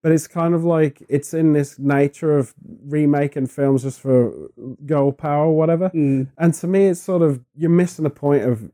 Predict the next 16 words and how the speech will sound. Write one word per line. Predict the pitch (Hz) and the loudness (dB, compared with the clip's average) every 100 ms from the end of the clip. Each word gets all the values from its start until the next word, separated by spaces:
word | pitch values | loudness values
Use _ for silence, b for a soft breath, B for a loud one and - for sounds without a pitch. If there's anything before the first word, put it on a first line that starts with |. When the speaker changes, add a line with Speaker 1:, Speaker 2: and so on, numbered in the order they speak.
| - | -6
Speaker 1:
of | 123 107 | -4 -2
entertainment. | 123 127 120 - 139 147 120 | 0 0 -2 -6 -2 0 0
It's | 98 - | -4 -2
almost | 143 127 | 0 0
like | 131 127 | 0 -2
what | 131 | 0
you're | 117 | 0
doing | 127 123 | 2 2
in | 117 | 0
theatre. | - 127 139 123 | 0 0 0 0
If | 117 - | -2 -2
you're | 123 | 0
doing | 143 135 | 2 0
theatre | - 143 135 127 | -2 -2 -2 0
and | 127 | 2
you're | 123 | 0